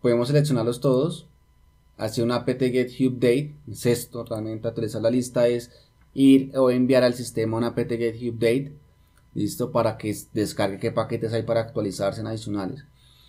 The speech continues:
En ese momento los que son de Linux, mira que acá tenemos una advertencia. Realmente esto me está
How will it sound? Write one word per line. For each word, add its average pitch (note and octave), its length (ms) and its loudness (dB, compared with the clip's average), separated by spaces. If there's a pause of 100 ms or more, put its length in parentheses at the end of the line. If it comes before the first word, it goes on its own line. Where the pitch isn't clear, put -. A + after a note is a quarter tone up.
(300)
En A2 280 -2
ese A2 160 0
momento B2 340 4
los C3 140 0
que B2+ 100 -2
son A#2 200 -4
de B2 120 2
Linux, B2+ 480 6
mira A2 220 -4
que B2 80 -6
acá A#2 160 -4
tenemos A#2 420 -4
una B2 180 -2
advertencia. A#2+ 840 -2 (200)
Realmente A2 500 -6
esto A#2 240 -6
me A#2 80 -2
está G2+ 500 -8